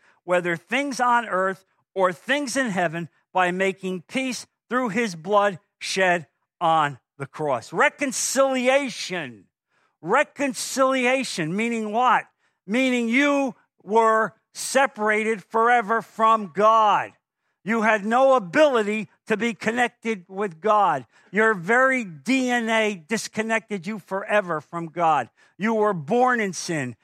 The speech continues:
and you lived in sin. And only through the reconciliation of God through Jesus Christ were you made whole. You understand what reconciliation means? It means this:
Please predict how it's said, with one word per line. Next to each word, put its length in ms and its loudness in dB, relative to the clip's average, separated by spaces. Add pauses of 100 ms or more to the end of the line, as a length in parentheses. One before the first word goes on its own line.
(180)
and 220 0
you 200 -2
lived 300 0
in 120 -4
sin. 440 -6
And 160 -4 (100)
only 520 2
through 480 -4 (280)
the 120 2
reconciliation 1600 0 (280)
of 340 0
God 440 4 (240)
through 420 0 (200)
Jesus 640 -2 (100)
Christ 600 2 (520)
were 120 2
you 120 0
made 300 0
whole. 480 2 (260)
You 140 0
understand 580 2
what 160 2
reconciliation 1040 -2
means? 300 -4
It 100 -4
means 300 -4
this: 480 2